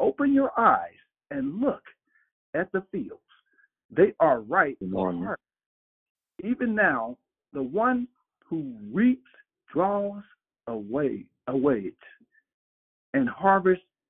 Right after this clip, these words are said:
Speaker 1: a crop for eternal life, so that the sower and the reaper may be glad together." May the Lord add a blessing to the reading and hearing and doing of his holy word. At this time, <clears throat> we ask you to put your phones on mute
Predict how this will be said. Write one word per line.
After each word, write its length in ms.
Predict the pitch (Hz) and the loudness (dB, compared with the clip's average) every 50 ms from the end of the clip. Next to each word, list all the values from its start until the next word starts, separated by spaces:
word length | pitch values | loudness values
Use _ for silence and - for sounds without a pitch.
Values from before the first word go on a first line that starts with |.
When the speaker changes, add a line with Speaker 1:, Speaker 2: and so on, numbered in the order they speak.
| _ - | _ -6
Speaker 1:
a 80 | 120 | -6
crop 420 | 117 - - - 180 147 107 - - _ _ _ _ _ _ | -6 -6 -2 0 2 2 0 -2 -8 _ _ _ _ _ _
for 100 | - 113 | -4 -4
eternal 460 | 113 117 - - 185 170 175 175 170 | -4 -4 -2 0 0 0 0 0 -4
life, 280 | 147 127 104 - - _ _ _ _ _ _ _ _ _ _ _ | -4 -6 -6 -6 -8 _ _ _ _ _ _ _ _ _ _ _
so 120 | - 226 247 | 2 2 4
that 160 | 247 233 208 | 4 2 2
the 180 | 214 202 190 - _ _ _ _ _ _ | 0 -4 -4 -6 _ _ _ _ _ _
sower 500 | - 220 247 247 208 151 135 139 165 - - - _ | -6 -2 -2 0 0 2 0 0 -2 -6 -18 -10 _
and 160 | 143 165 165 | -6 -4 -4
the 60 | 165 | -4
reaper 320 | 156 175 196 190 165 165 151 | -4 -4 -8 -4 -4 -4 -4
may 240 | 131 120 117 113 | -2 -4 -4 -8
be 160 | 101 - 123 113 - - | -10 -12 -14 -14 -8 -2
glad 400 | 131 135 147 147 143 139 131 - _ | 0 2 4 4 4 2 0 -4 _
together." 480 | - 123 113 - 110 92 - _ _ - - _ _ _ _ _ _ _ _ _ _ _ _ _ _ _ | -8 -8 -8 -6 -10 -10 -10 _ _ -20 -20 _ _ _ _ _ _ _ _ _ _ _ _ _ _ _
May 100 | - 240 | 4 6
the 100 | 254 247 | 6 6
Lord 380 | 240 233 233 233 240 240 233 - - | 4 4 0 0 0 -2 -4 -4 -2
add 220 | 180 190 190 180 - | -2 -2 -2 -2 -4
a 120 | 143 131 - | -6 -8 -6
blessing 520 | - 135 175 202 202 _ 202 196 190 190 - | -4 -6 -6 -6 -6 _ -8 -8 -8 -6 -6
to 80 | - 135 | -6 -4
the 80 | 120 | -4
reading 380 | 110 110 151 175 160 165 160 - - _ _ _ _ | -2 -4 -4 -4 -4 -6 -10 -10 -12 _ _ _ _
and 140 | - 104 107 | -12 -12 -8
hearing 280 | 131 165 156 156 135 117 | -4 -4 -2 -4 -4 -6
and 120 | 110 101 | -6 -4
doing 280 | 117 123 127 127 117 - | -2 0 0 -2 -2 -6
of 200 | 110 110 107 - - _ _ | -8 -10 -10 -12 -16 _ _
his 100 | 104 - - | -12 -12 -8
holy 320 | - 95 101 101 107 107 104 - | -6 -6 -6 -4 -6 -8 -8 -10
word. 220 | - - - - _ _ _ _ _ _ - - _ _ _ _ _ - | -14 -14 -14 -14 _ _ _ _ _ _ -20 -20 _ _ _ _ _ 2
At 140 | 214 240 - | 2 2 4
this 160 | 285 294 277 - - | 2 0 0 0 0
time, 340 | 247 170 143 190 208 208 - _ _ | 2 2 2 0 -4 -6 -10 _ _
<clears throat> 420 | 220 - - - - - - _ - | 2 2 4 2 -4 -4 -8 _ 0
we 160 | - - - | 2 4 6
ask 180 | 160 170 180 - | 6 4 4 2
you 100 | - 180 165 | -10 -10 -8
to 120 | - - | -8 -12
put 240 | - - 247 262 262 - | -4 0 0 0 0 -2
your 120 | 247 233 226 _ | -8 -8 -6 _
phones 340 | - 190 165 156 151 139 - | -2 -2 0 0 -2 -2 -4
on 220 | 123 123 117 120 | -6 -4 -2 -2
mute 240 | 156 202 208 208 | -2 -2 -4 -4